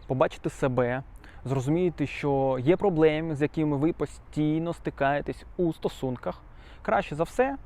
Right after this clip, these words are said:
записатись на безкоштовну консультацію і поспілкуватись особисто зі мною.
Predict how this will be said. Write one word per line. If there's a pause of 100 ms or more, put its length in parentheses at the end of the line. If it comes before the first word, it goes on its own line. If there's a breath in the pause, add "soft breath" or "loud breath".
(200)
записатись
на
безкоштовну
консультацію
і
поспілкуватись
особисто
зі
мною.